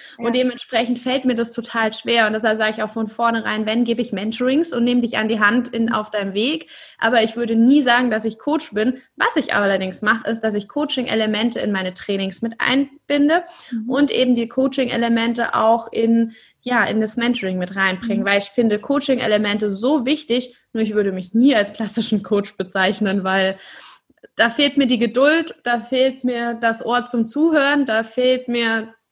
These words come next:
Speaker 1: ja, ich weiß auch nicht. Also im Moment. Ich sag immer,
Speaker 2: Okay.
Speaker 1: es ist eine im Moment Sache.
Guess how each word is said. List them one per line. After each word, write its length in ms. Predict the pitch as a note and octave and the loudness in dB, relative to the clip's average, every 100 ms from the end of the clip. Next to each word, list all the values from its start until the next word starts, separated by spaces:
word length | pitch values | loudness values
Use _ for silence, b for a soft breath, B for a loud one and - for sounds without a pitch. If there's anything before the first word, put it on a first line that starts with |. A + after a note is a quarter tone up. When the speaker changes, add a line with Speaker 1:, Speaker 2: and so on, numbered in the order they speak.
| _ | _
Speaker 1:
ja, 160 | A3 G3+ | 0 0
ich 100 | G3+ | 0
weiß 160 | G3 F#3 | -2 -2
auch 180 | F#3 | -4
nicht. 240 | F#3 F#3+ - | -4 -4 -4
Also 180 | G#3 A3 | -2 0
im 160 | A3+ | 4
Moment. 400 | B3 G#3+ G#3 F3 | 4 4 0 -2
Ich 100 | F#3+ | -4
sag 180 | - A#3 | -4 -2
immer, 180 | B3 C4+ | 0 2
Speaker 2:
Okay. 60 | C4 | 0
Speaker 1:
es 100 | C4 | -4
ist 140 | A3+ | -6
eine 160 | B3 A3 | -4 -2
im 100 | G#3+ | -2
Moment 380 | G3+ A3 G#4 | 0 0 0
Sache. 380 | - D4+ D4 C#4+ | 0 0 2 0